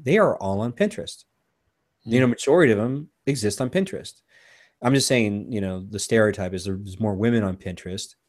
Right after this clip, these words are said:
Speaker 1: and maybe they would be more interested in your romantic comedy. You
Speaker 2: Yes.
Speaker 1: know, it, or, you know, maybe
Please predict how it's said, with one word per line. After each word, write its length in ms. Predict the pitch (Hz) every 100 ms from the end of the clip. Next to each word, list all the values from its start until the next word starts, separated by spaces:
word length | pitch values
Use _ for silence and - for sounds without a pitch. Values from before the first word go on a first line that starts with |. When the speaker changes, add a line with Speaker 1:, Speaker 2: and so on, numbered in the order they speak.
| _ -
Speaker 1:
and 220 | 101 95
maybe 240 | 104 104
they 160 | 101 98
would 140 | 95
be 100 | 98
more 160 | 92 92
interested 340 | 92 92 -
in 60 | 90
your 120 | 90
romantic 280 | 87 87 85
comedy. 480 | - 139 95 80 - _ _ _ -
You 100 | 131
Speaker 2:
Yes. 240 | 98 101
Speaker 1:
know, 60 | - 117
it, 40 | 107
or, 320 | 107 110 117 -
you 100 | 113
know, 160 | 110
maybe 540 | 110 127 127 120 117